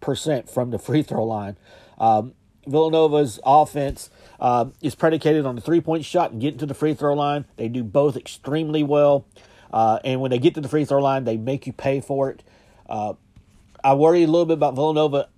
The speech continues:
size-wise inside, but against Saint John's, I don't think that's gonna be an issue. Villanova's already beat Saint John's double, or beat Saint John's by more than six points twice. I don't see why it won't be a third time.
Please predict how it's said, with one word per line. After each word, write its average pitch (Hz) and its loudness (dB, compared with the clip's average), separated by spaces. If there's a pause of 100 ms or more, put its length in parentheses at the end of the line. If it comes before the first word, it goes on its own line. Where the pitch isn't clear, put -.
(100)
size-wise 156 0
inside, 175 -2
but 131 0
against 139 -4
Saint 143 -2
John's, 151 2
I 135 0
don't 127 -4
think 127 -6
that's 131 0
gonna 127 -8
be 123 -4
an 117 -4
issue. 135 -2
Villanova's 123 -2
already 123 2 (300)
beat 147 -2
Saint 131 -4
John's 131 -2
double, 127 0 (100)
or 120 0
beat 120 -6
Saint 135 -6
John's 131 -2
by 113 0
more 147 4
than 147 -2
six - -8
points 123 -8
twice. 143 0 (320)
I 147 -8
don't 127 -2
see 139 -4
why 131 4
it 127 0
won't 127 -2
be 123 -2
a 110 -2
third 143 0
time. 135 -2